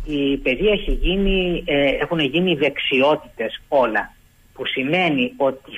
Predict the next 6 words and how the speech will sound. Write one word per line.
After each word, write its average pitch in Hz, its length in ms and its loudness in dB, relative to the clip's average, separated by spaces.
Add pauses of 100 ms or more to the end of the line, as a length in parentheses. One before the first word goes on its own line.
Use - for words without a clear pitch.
(160)
χάνω 165 600 0
το 151 80 0
ανθρωποκεντρικό 135 1400 -2
μέρος 143 440 -2
της - 160 -10
παιδείας, 120 680 -4